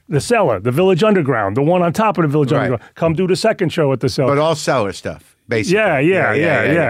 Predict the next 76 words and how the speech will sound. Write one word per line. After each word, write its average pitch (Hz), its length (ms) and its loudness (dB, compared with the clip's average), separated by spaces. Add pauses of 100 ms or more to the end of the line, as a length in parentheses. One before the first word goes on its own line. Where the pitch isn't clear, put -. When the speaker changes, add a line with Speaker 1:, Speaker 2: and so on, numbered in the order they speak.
Speaker 2:
yeah. - 0 - (240)
Speaker 1:
yeah. 95 60 -2
But 123 180 -6
you 147 100 -2
don't 165 120 -2
gotta, 160 220 0 (200)
you 175 100 -8
don't 165 100 -2
gotta 160 140 0
Speaker 2:
Oh, 160 80 2
Speaker 1:
go 180 80 2
Speaker 2:
yeah. 196 120 0
Speaker 1:
anywhere. 110 240 -2
You 101 120 -8
just 156 160 0
Speaker 2:
That, 151 140 -12
that 143 160 -6
whole, 151 240 -2
the 139 160 -2
whole 160 240 0
idea 139 320 0
of 117 80 -4
getting 143 260 0
up 135 100 -2
to 131 80 -4
stand 123 280 -2
up 123 40 -2
New 117 120 -6
York 113 380 -2 (200)
or, 123 180 -4
or 131 140 -2
the 151 80 2
Speaker 1:
Yeah. 139 160 0
Speaker 2:
Strip 139 340 -2
and 117 140 -4
then 117 80 -2
getting 135 320 0
back 117 240 -4
down. 135 500 -4 (120)
Speaker 1:
I 135 120 -2
would 180 180 2
drive. 131 520 0
I, 127 120 0
I 131 160 0
Speaker 2:
Yeah. 170 80 0
Speaker 1:
always 156 180 0
drove, 139 260 0
and 127 100 -2
I 131 120 0
was, 139 280 -4
you 143 120 -4
know, 139 100 0
I'd 123 140 -2
park 143 320 -2
where, 131 440 -2
if 127 140 -6
I 135 80 0
can't 139 240 -2
find 147 140 0
a - 20 -2
spot, 165 320 0
I'd 120 140 -4
park 135 320 -2
and 120 100 -4
I'd 107 100 -4
get 107 120 -6
a 104 40 -8
ticket, 139 300 -2
I'd 107 140 -4
get 101 160 -8
towed 139 340 -2
or 117 80 -6
whatever. 110 180 -2
Speaker 2:
It - 40 0
was 107 120 -2
crazy. 190 540 -4